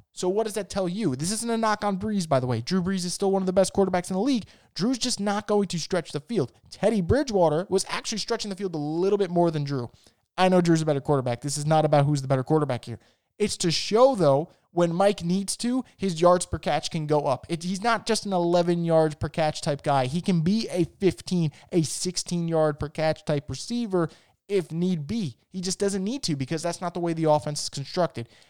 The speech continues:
Now, if you're saying, "Oh, well, Bridgewater, you know, technically should get the start for that Rams game," cool, I factored those numbers in. And the numbers do drop a little bit, but I still find them very interesting. You have a hundred and thirty-eight receptions, so receptions actually go up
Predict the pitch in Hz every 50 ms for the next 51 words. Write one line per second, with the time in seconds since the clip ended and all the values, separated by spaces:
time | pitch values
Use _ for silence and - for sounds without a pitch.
0 | _ _ - 170 202 208 175 131 107 - - _ _ - - 165 160 170 - -
1 | 185 185 190 - - 262 269 240 202 190 175 170 196 196 175 175 190 196 190 185
2 | 175 - - _ - 185 175 165 151 143 - - - - 359 - - 254 240 208
3 | 220 214 190 175 202 196 185 196 190 - 180 170 - 196 196 185 - - 190 185
4 | 180 156 156 175 185 196 202 - - 247 277 285 _ _ _ _ _ _ - 320
5 | 339 233 151 - - 190 - - 240 240 226 - 240 240 220 254 269 247 233 220
6 | 190 165 156 139 139 123 135 170 202 233 233 269 277 302 269 196 196 214 165 151
7 | 147 143 - 151 143 139 135 131 131 156 170 - 185 165 151 147 - - - 185
8 | 190 202 202 - - 190 180 175 175 170 165 165 165 160 160 160 151 147 - 147
9 | - 143 127 120 _ _ _ _ _ - 180 170 156 151 143 131 135 151 202 220
10 | 208 226 214 196 185 170 - - 185 202 226 240 226 233 214 180 202 196 - -
11 | 180 156 - - 175 202 - - _ - - - 180 160 156 - - 196 190 -
12 | 202 175 - - 160 - - 175 160 147 139 - - 180 165 - - - _